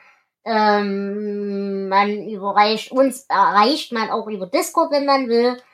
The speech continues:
Also ihr könnt einfach Bescheid sagen, wenn ihr uns haben wollt. Äh, ansonsten, wie gesagt, das Ziel ist, dass es ab jetzt wieder regelmäßiger weitergeht. Aber wie gesagt, das nächste Buch ist sehr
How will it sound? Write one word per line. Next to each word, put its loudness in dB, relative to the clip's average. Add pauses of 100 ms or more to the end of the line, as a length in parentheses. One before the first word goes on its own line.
(220)
Also 0
ihr 2
könnt 0
einfach -2
Bescheid -8
sagen, -6
wenn -10
ihr -8
uns -12
haben -6
wollt. -16 (960)
Äh, 0
ansonsten, 2
wie -6
gesagt, 4
das -4
Ziel -4
ist, -6
dass -2
es -8
ab -2
jetzt -4
wieder -8
regelmäßiger -4
weitergeht. -4 (720)
Aber 4
wie -10
gesagt, -2
das -8
nächste -4
Buch -16
ist -10
sehr 0